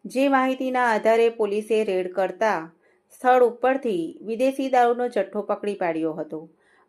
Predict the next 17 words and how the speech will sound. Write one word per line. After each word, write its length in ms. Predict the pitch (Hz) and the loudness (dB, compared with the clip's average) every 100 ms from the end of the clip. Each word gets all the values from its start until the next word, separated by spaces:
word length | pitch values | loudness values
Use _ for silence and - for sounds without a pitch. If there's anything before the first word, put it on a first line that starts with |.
| 233 | 4
પોલીસે 420 | 247 277 269 277 | 6 4 2 2
રૂપિયા 320 | 269 269 262 | 2 2 2
તેવીસ 400 | 262 247 247 254 | 2 -2 -4 -2
લાખ 200 | 240 240 | 0 0
પિસ્તાલીસ 520 | 240 220 - 233 233 233 | -4 -12 -2 0 0 -2
હજારનો 400 | 214 214 220 214 | -2 -2 -2 -4
વિદેશી 400 | 196 202 202 190 | -2 -2 -2 -2
દારૂ, 460 | 180 180 208 214 - _ _ _ - | 0 0 -2 -6 -14 _ _ _ 4
એક 180 | 254 269 | 6 6
આઈસર 360 | 233 220 233 | 2 2 0
ટેમ્પો, 420 | 220 196 180 185 208 214 - _ | 0 0 -2 -2 -4 -6 -14 _
ત્રણ 200 | - 233 | -2 0
ઇકો 300 | 247 240 233 214 | 0 0 0 2
ગાડી, 440 | 190 180 202 226 - _ _ - _ 240 | 2 0 -2 -8 -16 _ _ -20 _ 2
ત્રણ 240 | 247 269 | 2 4
નંગ 220 | 254 247 | 0 0
મોબાઈલ 520 | 214 190 208 214 226 | 0 4 4 4 0